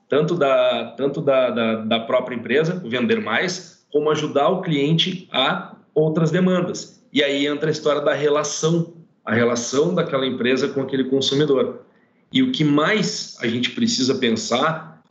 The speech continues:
como, como, como, como players, assim, do, do, do varejo é como você desperta o gatilho de necessidade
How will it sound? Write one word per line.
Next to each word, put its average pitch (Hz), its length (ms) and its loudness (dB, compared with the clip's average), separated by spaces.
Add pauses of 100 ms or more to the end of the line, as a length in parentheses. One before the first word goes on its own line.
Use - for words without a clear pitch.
como, 113 600 2
como, 107 460 2
como, 104 360 2
como 180 240 2
players, 175 480 2
assim, 127 240 -10
do, 123 160 -6
do, 110 160 -2
do 107 140 -6
varejo 120 560 0 (520)
é 123 280 2
como 202 440 0
você 185 280 0
desperta 160 680 0
o 180 60 -2
gatilho 156 520 0
de 151 140 -2
necessidade 139 920 -2